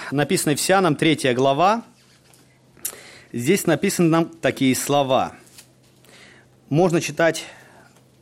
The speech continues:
ну, немножко так выше, с четырнадцатого стиха и ниже. С четырнадцатого стиха и до конца прочитаем. <clears throat> «Для сего преклоняю колено мои пред Отцом Господа нашего Иисуса Христа,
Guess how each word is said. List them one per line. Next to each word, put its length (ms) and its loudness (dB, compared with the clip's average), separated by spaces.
ну, 100 -8
немножко 380 0
так 220 -4
выше, 460 -2
с 20 -14
четырнадцатого 540 0
стиха 340 0
и 220 0
ниже. 400 2
С 20 -20
четырнадцатого 520 0
стиха 400 0
и 320 2
до 140 -4
конца 360 0
прочитаем. 600 -4
<clears throat> 840 -12
«Для 160 2
сего 300 2
преклоняю 720 4
колено 480 2
мои 300 2
пред 280 0
Отцом 420 2
Господа 640 2
нашего 560 2
Иисуса 480 2
Христа, 560 -2